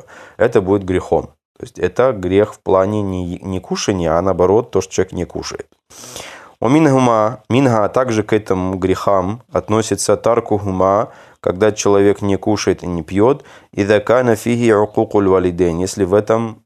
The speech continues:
какое-то притеснение родителей. Ну, например, они хотят с ним поесть или там ещё что-то. «Ау ахадима», либо одного из родителей, «ау нахума», или тех, кто похож на родителей для него, как там его устазы и так далее.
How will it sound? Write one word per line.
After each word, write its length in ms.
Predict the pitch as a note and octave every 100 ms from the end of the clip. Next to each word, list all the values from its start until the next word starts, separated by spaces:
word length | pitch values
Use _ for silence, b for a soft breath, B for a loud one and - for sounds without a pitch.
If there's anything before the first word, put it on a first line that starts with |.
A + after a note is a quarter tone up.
| _
какое-то 400 | F2+ - G2+ F#2+
притеснение 680 | G2 F2+ - - G2 G2 F2+
родителей. 640 | F2 E2+ D#2+ - - - b b b b
Ну, 80 | B2+
например, 600 | B2 G2 G2+ G#2 G#2 F2+ F2+
они 220 | G2 G#2+
хотят 340 | F#2+ - F#2+
с 60 | -
ним 180 | F2 E2
поесть 600 | E2+ E2+ F2+ F2+ - -
или 260 | E2 E2
там 420 | D#2+ E2 D#2+ D2+ D#2
ещё 220 | E2 F#2
что-то. 420 | - E2 - C#2+ - B B B B -
«Ау 160 | G#2
ахадима», 520 | A#2 - G#2+ G2+ F#2 E2+
либо 240 | G2+ G2+
одного 320 | G2+ G#2 G#2
из 80 | F#2
родителей, 560 | F#2 F2 A2 B2 B2 C3
«ау 240 | A#2 G2+
нахума», 560 | G#2 - F2+ F2 E2+ D2
или 240 | G#2 A2+
тех, 260 | - G#2+ -
кто 200 | - G2+
похож 400 | F#2+ - G2 E2
на 140 | D#2+
родителей 500 | D#2 F#2 G2+ F#2 F2+
для 140 | E2
него, 320 | E2 E2 G#2 G#2+
как 200 | - -
там 200 | - D2+
его 180 | C#2+
устазы 520 | D#2+ - F#2 G2 F#2+ D#2+
и 20 |
так 200 | D#2+ D#2
далее. 320 | G2 B2+